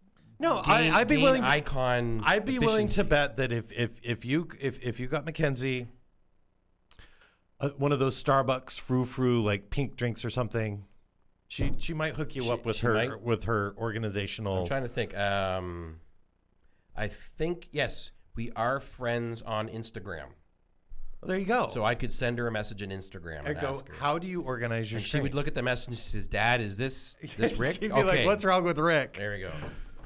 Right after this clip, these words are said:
Speaker 2: There we go.
Speaker 1: Uh,
Speaker 2: That
Speaker 1: "What's
Speaker 2: could
Speaker 1: wrong
Speaker 2: work.
Speaker 1: with Mister Rick?" Speaking of kids, really quickly,
Speaker 2: Yeah.
Speaker 1: you, you, you, I have to say congrats to your, one of your daughters who made varsity in softball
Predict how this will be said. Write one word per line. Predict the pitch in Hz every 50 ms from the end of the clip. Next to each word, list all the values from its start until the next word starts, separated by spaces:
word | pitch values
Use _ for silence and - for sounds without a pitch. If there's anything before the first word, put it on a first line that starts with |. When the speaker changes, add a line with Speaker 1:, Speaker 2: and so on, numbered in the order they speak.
| - - -
Speaker 2:
There | 92 92 90
we | - 120
go. | -
Speaker 1:
Uh, | - - 202 202
Speaker 2:
That | - 208 208
Speaker 1:
"What's | 214 220 - -
Speaker 2:
could | 226
Speaker 1:
wrong | 233
Speaker 2:
work. | 233 220 220
Speaker 1:
with | 202
Mister | 220 247 - - 190 185
Rick?" | 185 220 240 185 147 123 - - - - - _ - _ _ _ _
Speaking | - - - 247 294 294 302 381 294
of | 202 - -
kids, | - 202 208 196 156 120 113 113 - - - - - - - - - - - - -
really | 143 175 233 269 240 165
quickly, | - 185 196 196 196 - 120 95 85 85 - -
Speaker 2:
Yeah. | 82 76 85 117 - - - - _ _ - _ _ _ _ _ _ _ - - - -
Speaker 1:
you, | 151 151 175 175 170
you, | - 147 156 160 185 180
you, | 147 143 143 196 233 240 - -
I | 135 185 226
have | 233 - -
to | 156 143
say | - 156 143
congrats | - 135 113 110 131 131 127 -
to | - 110
your, | 98 98 101 113 143 165 165 127 95 87 - - - - - _ _ _
one | - 110 117 113
of | 101 101
your | 98 104 - -
daughters | - - 85 80 - - - - - - - - - _ _ _ _ _ _ _ _ - - - - - _
who | 143 131
made | 123 135 131 127 120 110 98 - 95 95
varsity | 98 139 170 214 - - 131 107 98 95 92
in | 95 98
softball | - - 175 214 - _ - - _